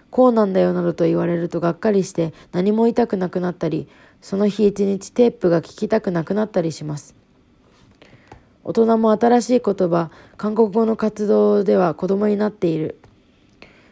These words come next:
この段階では大人にも、「すごい、すごい、頑張れ、頑張れ」の激励が必要なようである。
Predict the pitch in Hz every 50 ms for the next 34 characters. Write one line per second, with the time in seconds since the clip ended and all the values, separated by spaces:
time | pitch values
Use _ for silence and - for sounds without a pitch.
0 | _ _ - - 208 220 226 214 226 226 226 220 - 220 220 214 208 220 208 196
1 | 175 120 139 - 196 208 214 208 220 208 190 180 - - - - - 190 208 233
2 | 220 196 - - - - 202 185 220 220 190 - - - - 190 208 214 220 208
3 | 185 - 147 - _ _ - 196 214 220 233 226 214 196 180 170 147 165 151 -
4 | 214 208 208 202 202 208 190 175 - 214 208 208 208 208 214 208 185 175 160 156
5 | 151 143